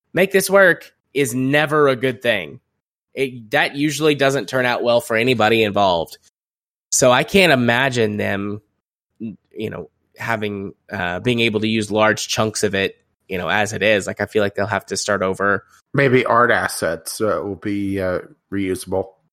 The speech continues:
Speaker 2: but it
Speaker 1: Yeah,
Speaker 2: also
Speaker 1: art
Speaker 2: depends on
Speaker 1: assets and
Speaker 2: what they, what they plan on doing.
Speaker 1: Yeah, art assets and maybe some basic aspects of the code with how it interacts with the, the game engine or something, like, you know, very basic stuff. But any custom systems and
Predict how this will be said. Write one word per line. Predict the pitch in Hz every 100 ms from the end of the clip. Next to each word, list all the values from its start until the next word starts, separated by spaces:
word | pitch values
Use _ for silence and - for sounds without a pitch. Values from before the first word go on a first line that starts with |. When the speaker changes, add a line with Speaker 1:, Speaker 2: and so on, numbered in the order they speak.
| _ -
Speaker 2:
but | 113 110 -
it |
Speaker 1:
Yeah, | 202 -
Speaker 2:
also | - 160
Speaker 1:
art | 147
Speaker 2:
depends | 175 135
on | 127 123
Speaker 1:
assets | 120 127
and | 131
Speaker 2:
what | 123 117
they, | 113 -
what | 120 113
they | 107
plan | 98 117 107
on | 98
doing. | 90 107 107 85 - _ _ _ -
Speaker 1:
Yeah, | 110 101
art | 90 151 160
assets | 143 - 127
and | 127 123
maybe | 120 120
some | - 110 104
basic | - 107 104 - 107 85
aspects | 101 104 - 101 -
of | 98
the | 104
code | - 101 98 95 98
with | 98
how | - 104
it | 101 98 _ _ _ -
interacts | 107 101 101 101 - -
with | 98
the, | - 98
the | 95 98
game | 98 95
engine | 95 92 95
or | 95
something, | - 98 95 95
like, | 90 85 _ _ _ _ _ _ -
you |
know, | 101
very | 117 131 120
basic | 98 98 92 -
stuff. | - 87 78 -
But | 80
any | 90 123
custom | 110 101 90 104
systems | 98 98 - 101 98 95
and | 90